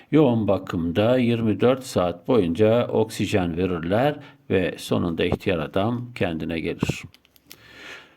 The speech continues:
Taburcu olmak üzere işlemler yapılır ve kendisine yirmi dört saatlik oksijen verilmesinin karşılığı olarak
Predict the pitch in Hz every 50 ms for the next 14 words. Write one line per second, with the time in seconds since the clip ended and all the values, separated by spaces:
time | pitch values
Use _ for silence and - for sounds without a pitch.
0 | _ - - 175 196 190 196 196 185 202 180 170 160 151 143 139 139 123 127 120
1 | 117 120 110 104 - - 113 104 104 101 101 95 87 87 98 110 110 - - 110
2 | 101 107 123 147 160 143 127 117 107 107 104 117 104 101 101 101 101 98 - -
3 | 104 107 117 120 117 113 101 104 107 104 101 104 101 90 101 110 127 135 131 -
4 | - - 110 101 95 92 - - 98 95 110 127 127 123 - - - 95 95 95
5 | - - 90 80 90 104 110 131 139 117 104 98 95 90 92 92 90 87 - -
6 | 80 82 82 82 - 123 123 120 110 - - 110 98 95 90 85 85 87 90 110
7 | 127 139 - -